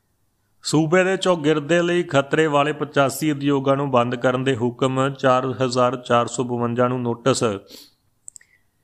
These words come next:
ਨੈਸ਼ਨਲ ਗ੍ਰੀਨ ਟ੍ਰਿਬਿਊਨਲ ਨੇ ਪੰਜਾਬ ਦੇ ਪਚਾਸੀ ਉਦਯੋਗਾਂ ਨੂੰ ਬੰਦ ਕਰਨ ਦੇ ਹੁਕਮ ਦਿੱਤੇ ਨੇ ਤਾਂ ਜੋ ਚੌਗਿਰਦੇ ਨੂੰ ਖਤਰੇ ਵਿੱਚ ਪਾ ਰਹੇ ਨੇ। ਇਸ ਤੋਂ ਇਲਾਵਾ ਚਾਰ ਹਜ਼ਾਰ ਚਾਰ ਸੌ ਬਵੰਜਾ ਉਦਯੋਗਿਕ ਇਕਾਈਆਂ ਨੂੰ ਕਾਰਨ ਦੱਸੋ ਨੋਟਿਸ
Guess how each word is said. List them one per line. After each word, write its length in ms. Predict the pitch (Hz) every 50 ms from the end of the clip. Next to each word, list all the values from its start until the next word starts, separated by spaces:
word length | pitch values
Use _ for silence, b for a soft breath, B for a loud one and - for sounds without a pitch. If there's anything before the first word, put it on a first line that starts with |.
| _ _ _ _ _ _ 131
ਨੈਸ਼ਨਲ 600 | 131 131 123 135 143 147 143 - 175 175 180 180
ਗ੍ਰੀਨ 300 | 160 156 147 151 160 160
ਟ੍ਰਿਬਿਊਨਲ 520 | 156 - 156 160 156 147 156 160 165 165
ਨੇ 140 | 165 170 170
ਪੰਜਾਬ 440 | 165 170 160 143 131 127 131 131 127
ਦੇ 80 | 143 147
ਪਚਾਸੀ 460 | 139 147 - 139 131 127 127 - 147
ਉਦਯੋਗਾਂ 380 | 135 139 139 139 139 135 139
ਨੂੰ 100 | 143 147
ਬੰਦ 220 | 135 127 123 127 131
ਕਰਨ 220 | 123 131 127 127
ਦੇ 80 | 139 139
ਹੁਕਮ 300 | 127 131 127 131 131 131
ਦਿੱਤੇ 260 | 127 123 127 - 139
ਨੇ 160 | 139 139 143
ਤਾਂ 260 | 139 - 131 123 123
ਜੋ 140 | 120 127 127
ਚੌਗਿਰਦੇ 480 | 123 - 127 120 120 120 117 113 131 131
ਨੂੰ 120 | 135 139
ਖਤਰੇ 300 | 120 123 120 - 131 131
ਵਿੱਚ 200 | 123 127 123 123
ਪਾ 240 | 123 - 123 120 120
ਰਹੇ 120 | 120 127
ਨੇ। 100 | 131 135
ਇਸ 100 | 131 123
ਤੋਂ 160 | - - 135 127
ਇਲਾਵਾ 240 | 123 123 123 131
ਚਾਰ 240 | 123 - 123 120 117
ਹਜ਼ਾਰ 300 | 113 120 117 123 123 120
ਚਾਰ 240 | 117 - 123 123 120
ਸੌ 180 | - 135 127 123
ਬਵੰਜਾ 500 | 123 123 120 117 117 120 120 127 127 131
ਉਦਯੋਗਿਕ 540 | 127 127 120 123 123 120 123 135 127 -
ਇਕਾਈਆਂ 440 | 139 127 - - 120 117 117 120 123
ਨੂੰ 100 | 127 131
ਕਾਰਨ 320 | 127 - 123 120 120 123 120
ਦੱਸੋ 240 | 123 120 - 139
ਨੋਟਿਸ 360 | 131 123 123 120 120 - 131